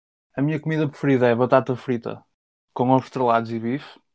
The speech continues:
E quando for grande, quero ser agricultor. Ya.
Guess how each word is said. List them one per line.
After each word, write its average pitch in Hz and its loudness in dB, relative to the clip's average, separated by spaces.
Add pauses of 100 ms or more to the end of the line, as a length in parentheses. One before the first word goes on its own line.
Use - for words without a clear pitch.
(760)
E 131 -4
quando 135 0
for 131 2
grande, 123 -2 (240)
quero 127 -4
ser 135 -2
agricultor. 123 -4 (920)
Ya. - -4